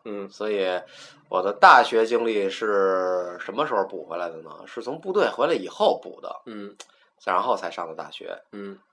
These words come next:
Speaker 2: 啊，所以这点就不太一样了。就已经经过了这个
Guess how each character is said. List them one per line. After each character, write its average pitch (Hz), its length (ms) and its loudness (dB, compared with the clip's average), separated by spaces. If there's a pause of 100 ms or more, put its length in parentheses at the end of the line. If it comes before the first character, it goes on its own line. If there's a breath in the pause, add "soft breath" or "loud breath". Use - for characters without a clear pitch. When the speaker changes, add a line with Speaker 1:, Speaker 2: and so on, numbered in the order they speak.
Speaker 2:
啊， 82 380 -6
所 107 180 -6
以 101 80 -2
这 143 220 -2
点 82 180 -8
就 80 80 -14
不 80 140 -16
太 87 120 -12
一 80 120 -14
样 80 160 -8
了。 - 300 -12 (480)
就 110 140 -2
已 101 80 -6
经 95 140 -4
经 190 200 0
过 170 160 10
了 120 120 10
这 123 140 8
个 107 260 8